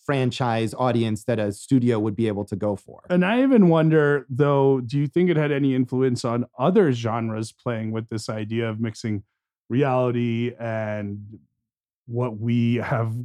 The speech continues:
Speaker 2: come to accept as reality, you know, this Hollywood world, whether it's The Truman Show or Stranger Than Fiction, you know, those are, those are two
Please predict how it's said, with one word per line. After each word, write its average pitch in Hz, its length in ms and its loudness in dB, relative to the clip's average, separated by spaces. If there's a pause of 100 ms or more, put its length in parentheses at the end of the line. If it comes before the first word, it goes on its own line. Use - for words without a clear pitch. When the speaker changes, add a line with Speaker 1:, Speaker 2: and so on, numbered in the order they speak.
(120)
Speaker 2:
come 120 280 -2
to 127 120 0
accept 117 400 -6
as 117 140 -2
reality, 113 640 -2
you 113 140 -2
know, 107 220 -6
this 110 160 -6
Hollywood 113 440 -8
world, 110 260 -4
whether 113 240 -4
it's 113 160 -8 (400)
The 143 80 2
Truman 165 540 8
Show 135 680 2 (240)
or 131 160 4
Stranger 143 500 4
Than 127 220 4
Fiction, 127 680 0
you 127 100 6
know, 120 200 4
those 147 260 2
are, 143 140 4
those 139 280 2
are 165 80 6
two 160 320 2